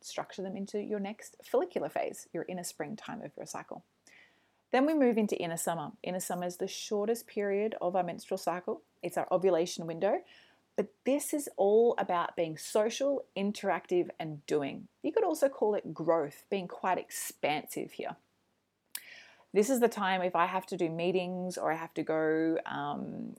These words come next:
and, you know, talk at a school or I have to present, um, a particular presentation, whatever it might be.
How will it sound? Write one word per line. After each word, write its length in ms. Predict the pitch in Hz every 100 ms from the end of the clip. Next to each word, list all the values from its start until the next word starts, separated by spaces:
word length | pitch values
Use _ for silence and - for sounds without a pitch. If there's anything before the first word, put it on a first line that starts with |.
| -
and, 420 | 151 147 - 160 -
you 60 | 165
know, 160 | 151 - _ _ _ _ _ _ -
talk 340 | - 196 196
at 60 | 170
a 40 |
school 640 | 165 - - 269 214 170 156
or 140 | 151
I 60 | 151
have 200 | 165 170
to 80 | 160
present, 500 | - 170 180 165 - _ - - - -
um, 200 | 151 -
a 80 | 165
particular 640 | 175 233 226 190 170 160 - _ _ -
presentation, 640 | 165 131 156 151 143 151
whatever 240 | 160 175
it 100 | -
might 180 | 135 -
be. 200 | - 185